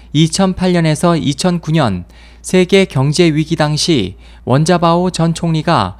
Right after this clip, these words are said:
사 조 위안 약 칠백육십오 조 원이라는 과다한 경기 부양책을 썼기 때문이라며 그 여파로 과잉 생산과 지방정부 부채가 현재도 여전하다고 비난했습니다.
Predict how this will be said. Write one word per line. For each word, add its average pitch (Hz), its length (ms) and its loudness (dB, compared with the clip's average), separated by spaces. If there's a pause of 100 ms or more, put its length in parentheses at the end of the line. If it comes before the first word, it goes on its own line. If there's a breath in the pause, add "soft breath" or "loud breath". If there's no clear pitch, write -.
(140 soft breath)
사 175 280 -4
조 190 180 2
위안 139 540 -2 (160)
약 151 300 -2 (320 soft breath)
칠백육십오 175 960 0
조 175 160 2
원이라는 156 640 0 (300 loud breath)
과다한 170 680 0
경기 151 380 0
부양책을 165 540 -2
썼기 175 340 -4
때문이라며 143 800 -2 (500 soft breath)
그 180 220 4
여파로 156 640 0 (260 soft breath)
과잉 165 440 0
생산과 160 760 0 (200 loud breath)
지방정부 175 680 2
부채가 156 640 -2 (220 loud breath)
현재도 175 840 0
여전하다고 165 720 0
비난했습니다. 123 1120 -2